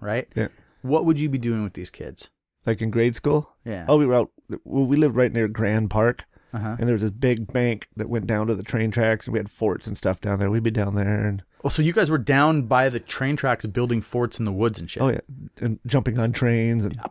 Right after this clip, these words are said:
Speaker 1: playing,
Speaker 2: throwing, throwing
Speaker 1: oh.
Speaker 2: rocks at trains.
Speaker 1: Wait, wait, wait. You were, you would actually hop trains?
Speaker 2: Oh, yeah.
Speaker 1: Did you know anyone that got run over?
Speaker 2: No.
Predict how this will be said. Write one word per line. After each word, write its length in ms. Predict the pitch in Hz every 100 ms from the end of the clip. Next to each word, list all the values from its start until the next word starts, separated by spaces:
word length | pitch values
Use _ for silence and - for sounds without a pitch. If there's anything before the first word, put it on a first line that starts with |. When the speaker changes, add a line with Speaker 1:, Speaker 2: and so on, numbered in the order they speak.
| -
Speaker 1:
playing, 500 | - 185 143 143 165
Speaker 2:
throwing, 140 | - 101
throwing 180 | 160
Speaker 1:
oh. 40 | 135
Speaker 2:
rocks 280 | 123 127 139
at 100 | 120
trains. 320 | 131 127 120
Speaker 1:
Wait, 120 | -
wait, 160 | 190 190
wait. 200 | 160 139
You 200 | 143 196
were, 180 | 185 156
you 240 | 123 151 170
would 100 | 165
actually 240 | 151 143
hop 320 | - 110 117
trains? 480 | - 120 165 254 - - _
Speaker 2:
Oh, 120 | - 214
yeah. 300 | 170 120 95 -
Speaker 1:
Did 160 | 135
you 100 | 156
know 180 | 147 139
anyone 180 | 151 147
that 60 | 143
got 140 | 123
run 100 | 123
over? 340 | 113 160 247 - _
Speaker 2:
No. 120 | 127